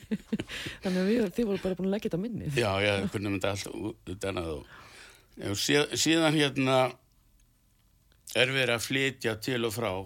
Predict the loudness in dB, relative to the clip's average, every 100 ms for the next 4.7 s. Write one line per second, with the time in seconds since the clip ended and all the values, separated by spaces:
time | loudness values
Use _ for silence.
0 | -10 -6 -4 -4 -2 -2 -2 -2 -2 0
1 | -2 -4 -8 -12 -8 -8 -10 -14 -10 -4
2 | 0 2 2 0 -2 -2 0 2 2 2
3 | 2 0 -2 -2 -2 -2 0 0 -2 -2
4 | -4 -2 -6 -4 -6 -8